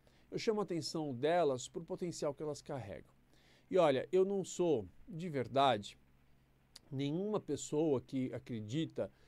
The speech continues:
eh, que existem, eh, pessoas, ah, indivíduos que não tenham habilidade de dar algum tipo de, eh, crescimento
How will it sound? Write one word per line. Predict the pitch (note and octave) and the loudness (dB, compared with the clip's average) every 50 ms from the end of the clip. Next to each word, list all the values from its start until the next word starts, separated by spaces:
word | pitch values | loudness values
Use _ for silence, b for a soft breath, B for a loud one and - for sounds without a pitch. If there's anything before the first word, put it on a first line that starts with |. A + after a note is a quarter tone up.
| b b b b b b b | b b b b b b b
eh, | C3+ C3+ C3 C3 C3 C3 B2 - - - | -4 -2 0 2 2 0 0 -4 -8 -14
que | - - C#3+ C#3+ C#3+ D3 D3 C#3+ C#3+ C3+ - | -12 -6 -4 -4 -2 -2 -2 -4 -6 -8 -8
existem, | D3+ B2+ A#2 A#2 C3+ D3+ C#3 - - - C#3+ C#3 C#3 C#3 C3+ C3 B2+ B2 B2 A2+ - | -8 -8 -6 -6 -6 -6 -6 -8 -6 -4 -2 -2 -2 -2 -2 -2 -4 -4 -6 -8 -8
eh, | - A#2 A#2 A#2 A2+ A2 G#2 F2+ D2+ C#2+ A1+ G1+ G1+ G1+ - - - - - - - - - G1+ - - - - - A#2 - - | -8 -6 -2 -2 -2 -2 -2 -4 -6 -6 -8 -12 -14 -16 -18 -18 -18 -16 -12 -10 -10 -10 -10 -12 -14 -14 -14 -14 -14 -14 -14 -6
pessoas, | - D#3 C#3 C3 - - D3+ D3+ D3+ D3 C3+ B2+ C3 C#3+ | -4 -4 -4 -4 -2 -2 0 0 0 0 0 -2 -2 0
ah, | C3+ C#3 C#3+ A#2 G2+ A2 F2+ C2 D2+ - - b b b b b b - | -2 -2 -2 -2 -4 -4 -4 -4 -6 -8 -8 b b b b b b -6
indivíduos | C#3+ C3+ C3+ C#3 B2+ A2 A#2+ D#3 F#3 F#3 C#3+ C3 B2 A#2 A#2 - - b b b b b - | -4 -2 -2 -2 -2 0 2 2 2 2 2 0 -2 -4 -4 -6 -8 b b b b b -10
que | - C#3+ | -8 -6
não | D3 D#3+ D#3 C#3 | -4 -4 -4 -4
tenham | B2+ - D3 D3+ D#3 D#3 D3+ D3 - - | -4 -4 -4 -2 -2 -2 -4 -4 -4 -4
habilidade | D3+ D3+ C#3 D3 C#3 C3+ C3 A#2+ B2 B2 B2+ B2+ B2+ B2 B2 A#2 | -4 -4 -4 -2 -4 -4 -4 -2 -2 -2 -2 -2 -2 -4 -8 -8
de | A#2+ B2 | -8 -10
dar | B2 B2 B2 A#2 | -6 -4 -4 -4
algum | A#2+ A2+ A#2+ B2+ B2 | -4 -4 -6 -8 -8
tipo | B2+ - B2+ A#2 A#2+ - B2 A#2 | -8 -8 -10 -10 -10 -10 -12 -12
de, | A2+ A2+ A#2 A#2 A#2 A#2 A#2 A#2 A#2 G#2 - _ b b b b b b - | -12 -10 -10 -8 -6 -4 -2 -2 -4 -6 -8 _ b b b b b b -10
eh, | - A#2 A2 E2 - - - - - - - - | -6 -6 -6 -6 -6 -10 -16 -20 -20 -20 -14 -4
crescimento | - F#3+ F#3+ - - - D3 C3 B2 B2 B2 B2 - B2+ | 2 2 2 2 2 -4 -4 -2 -2 -2 -4 -4 -6 -10